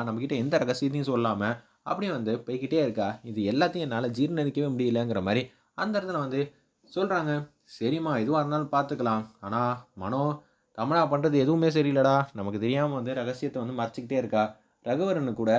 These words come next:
செவன்டி ஃபைவ் பர்சன்ட் வந்து தெரியும். அதுக்கப்புறமேட்டு நமக்கு தெரியாத நூறு சதவீதம் கூட ரகுவரனுக்கு தெரியும். ஆனா நமக்கு தான் தெரிய மாட்டேங்குதுங்கிற" மாதிரி வருத்தப்பட்டுட்டு இருக்காங்க சாவித்திரி அந்த இடத்துல. "சரி தமனா, நீ போ, சரியான சந்தர்ப்பம் கிடைச்சிருச்சு" அப்படின்னு சொல்லும்போது குடுகுடுன்னு வந்து உள்ள வந்து போறாங்க. ராணி நல்லா அசந்து தூங்குறாங்க.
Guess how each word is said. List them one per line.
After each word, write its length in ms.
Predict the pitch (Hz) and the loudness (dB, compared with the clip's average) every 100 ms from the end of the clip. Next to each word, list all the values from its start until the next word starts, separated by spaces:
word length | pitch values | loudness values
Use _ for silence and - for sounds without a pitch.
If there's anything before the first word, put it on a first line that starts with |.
| - _ _ | 2 _ _
செவன்டி 280 | - 165 190 | -8 -4 -2
ஃபைவ் 160 | 180 147 | -2 -2
பர்சன்ட் 320 | 135 160 147 | -2 -2 -2
வந்து 180 | 131 143 | 0 0
தெரியும். 360 | 139 131 120 113 _ | 2 0 0 -2 _
அதுக்கப்புறமேட்டு 680 | 107 127 160 151 160 143 143 | -8 -2 -2 0 0 -2 -2
நமக்கு 280 | 127 101 120 | -2 -2 -2
தெரியாத 400 | 123 127 147 139 | -2 2 2 2
நூறு 240 | 117 135 139 | -2 -2 -4
சதவீதம் 380 | 107 127 131 | -4 -2 -2
கூட 160 | 113 123 | -2 -2
ரகுவரனுக்கு 520 | 135 123 127 120 110 110 | -2 -4 -4 -6 -6 -6
தெரியும். 340 | 113 113 113 - _ - | -4 -2 -4 -8 _ -10
ஆனா 160 | 165 160 | -4 -2
நமக்கு 280 | 151 185 | -2 -2
தான் 160 | 180 180 | -2 -2
தெரிய 200 | 151 156 | 0 0
மாட்டேங்குதுங்கிற" 480 | 147 120 123 135 113 | 0 -2 -2 -2 -2
மாதிரி 220 | 104 110 | -2 -2
வருத்தப்பட்டுட்டு 500 | 101 - 160 147 110 | -4 -4 -4 -4 -6
இருக்காங்க 300 | 104 95 101 127 - _ _ - | -6 -6 -4 -6 -8 _ _ -2
சாவித்திரி 420 | 170 180 147 185 | 2 2 2 -4
அந்த 160 | 170 | -2
இடத்துல. 260 | 165 151 139 131 - _ _ _ _ _ _ | -2 0 2 2 -2 _ _ _ _ _ _
"சரி 280 | - 131 147 | -4 -2 0
தமனா, 300 | 123 117 107 110 - | -2 0 0 -2 -6
நீ 120 | 107 | -8
போ, 200 | 92 117 117 113 | -2 2 2 0
சரியான 400 | - 104 110 127 | -6 -2 0 -2
சந்தர்ப்பம் 380 | 131 113 127 123 | -4 -4 -4 -4
கிடைச்சிருச்சு" 400 | 107 110 101 110 | -6 -6 -6 -4
அப்படின்னு 280 | 101 113 120 | -2 -4 -4
சொல்லும்போது 340 | 110 98 98 | -4 -4 -4
குடுகுடுன்னு 440 | 113 120 113 107 131 | -2 0 0 -2 -2
வந்து 200 | 120 120 | -4 -2
உள்ள 160 | 117 127 | -2 0
வந்து 180 | 113 113 | -2 -2
போறாங்க. 340 | 120 117 98 101 | -4 -2 -2 -2
ராணி 260 | 101 143 | -2 -2
நல்லா 240 | 147 139 139 | -4 -2 -2
அசந்து 300 | 131 135 127 | -2 -8 -10
தூங்குறாங்க. 400 | 131 123 110 101 | -8 -4 -2 -2